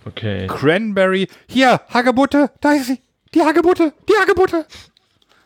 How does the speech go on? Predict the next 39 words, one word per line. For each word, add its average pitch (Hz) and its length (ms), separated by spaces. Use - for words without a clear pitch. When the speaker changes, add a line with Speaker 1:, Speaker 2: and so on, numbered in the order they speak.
Speaker 2:
Wir 247 160
haben 277 180
ewig, 285 360
wir 220 100
haben 233 100
immer 247 180
von 240 140
ihr 240 100
gesprochen. 233 360
Speaker 1:
Ex-, - 240
Speaker 2:
Und 196 160
hier 226 80
ist 254 60
sie 240 60
Speaker 1:
Extrakt 226 280
Speaker 2:
drin. 226 120
Speaker 1:
oder 165 220
Aroma? 113 560
Speaker 2:
Hagebutte. 254 520
Egal. 113 400
Da, - 80
die - 120
Hagebutte. 156 560
Äh, 143 140
ich 143 120
hab 220 140
ja, 226 220
ja, 151 120
das, 139 280
genau, 202 240
an 139 100
der 135 100
Ostsee, 208 480
ähm, 196 380
hab 165 260
ich 180 120
ja 180 60
jetzt 180 360
tatsächlich - 600